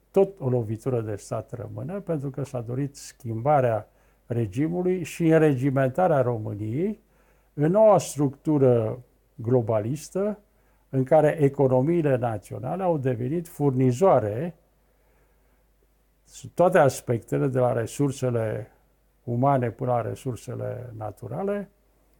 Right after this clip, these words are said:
a corporațiilor multinaționale și a neoglobalismului, ca să zic așa, sau neocapitalismului, uh, cu care la ora actuală ne confruntăm.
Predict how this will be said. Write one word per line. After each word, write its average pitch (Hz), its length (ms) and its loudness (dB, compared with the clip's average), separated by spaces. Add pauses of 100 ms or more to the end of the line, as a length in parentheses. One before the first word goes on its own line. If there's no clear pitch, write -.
(420)
a 135 400 -4 (320)
corporațiilor 127 840 -4
multinaționale 127 1000 -8
și 123 320 -14
a 123 480 -8 (2000)
neoglobalismului, 135 1200 2
ca 117 180 -10
să - 220 -14
zic 110 180 -12
așa, 120 280 -8
sau 135 360 -2
neocapitalismului, 123 1600 -2
uh, 113 420 -6 (380)
cu 117 100 -10
care 117 280 -4
la 117 100 -4
ora 113 200 -4
actuală 117 440 -10
ne 113 100 -10
confruntăm. 107 680 -14